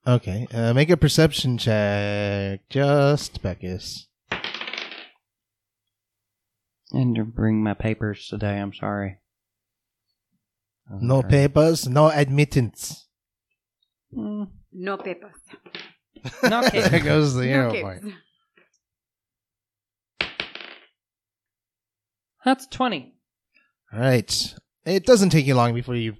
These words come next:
Speaker 1: find the alley that you were in before, although there's no sign of a door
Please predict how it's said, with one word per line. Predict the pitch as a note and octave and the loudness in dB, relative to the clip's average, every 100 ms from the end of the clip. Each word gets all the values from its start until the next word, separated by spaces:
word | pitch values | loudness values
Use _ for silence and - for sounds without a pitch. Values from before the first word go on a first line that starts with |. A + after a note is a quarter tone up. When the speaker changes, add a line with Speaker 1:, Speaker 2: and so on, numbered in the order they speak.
| - | -10
Speaker 1:
find | A#2 A2 G#2+ G#2+ G2+ | -6 -4 -6 -12 -10
the | G#2+ G#2+ G#2 G#2 _ _ _ _ | -10 -8 -10 -12 _ _ _ _
alley | C3+ C3 B2 | 0 2 2
that | A#2 A2 | -2 -4
you | A2 | -4
were | G#2+ | -2
in | A2 | -2
before, | A#2 - G2+ G2+ - _ _ _ _ _ _ _ _ - | -2 -4 -10 -10 -12 _ _ _ _ _ _ _ _ -12
although | G#2 A2 A2 A2 | -8 -4 -2 0
there's | G#2+ | -2
no | A2+ B2+ | 2 0
sign | - C3 A#2 C3+ E3 _ _ _ _ _ _ _ _ _ | 2 0 0 -2 -8 _ _ _ _ _ _ _ _ _
of | A2 A2 A#2+ | -6 -4 2
a | |
door | E3+ A#3+ A#3 G3+ | 6 6 4 -2